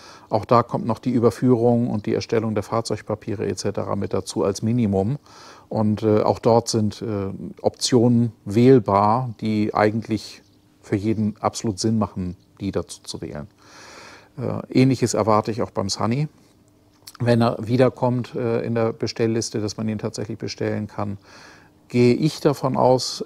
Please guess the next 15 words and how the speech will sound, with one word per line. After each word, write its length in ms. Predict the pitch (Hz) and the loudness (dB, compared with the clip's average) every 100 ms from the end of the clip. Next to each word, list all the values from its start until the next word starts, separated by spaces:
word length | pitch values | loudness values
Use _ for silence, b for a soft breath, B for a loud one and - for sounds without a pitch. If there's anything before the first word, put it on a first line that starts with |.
| - | -12
dass 280 | 117 123 - | -4 -2 2
er 240 | 117 113 - | 2 0 -4
vielleicht 440 | - 120 117 113 127 | -8 -2 -2 0 -4
nicht 200 | 120 - | -4 0
ganz 280 | 139 160 | 2 2
auf 160 | - - | -2 -2
dem 140 | 123 | -2
Niveau 380 | 120 113 117 120 | 0 2 4 4
der 160 | 110 98 | 4 2
anderen 320 | 127 135 104 | 0 0 2
Basic 360 | 101 101 104 98 | 2 0 -4 -4
Line 200 | 98 98 | -4 -4
Fahrzeuge 560 | 98 98 - 101 98 | -2 -2 -2 -6 -4
landen 360 | 98 98 101 98 | -4 -4 -4 -2
wird. 300 | 107 143 | 0 -2